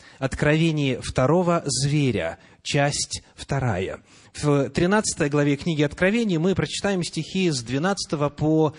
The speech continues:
семнадцатый. Откровение, тринадцатая глава, стихи с двенадцатого по семнадцатый. «Он действует пред ним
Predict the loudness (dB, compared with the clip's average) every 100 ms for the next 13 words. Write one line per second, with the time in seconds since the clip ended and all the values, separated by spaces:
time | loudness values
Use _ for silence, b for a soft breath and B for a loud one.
0 | B -8 -4 0 0 0 -4 -10 -12 -12
1 | -20 b -10 -2 2 2 2 0 0 2
2 | 0 -2 0 0 2 2 0 -2 B B
3 | -6 -4 0 -2 0 0 0 -2 -6 -6
4 | -6 -6 -4 -2 -2 -2 -4 -8 -14 -18
5 | -20 B B 2 4 4 4 2 0 B
6 | -8 0 2 2 0 -2 0 0 0 0
7 | 0 0 0 0 0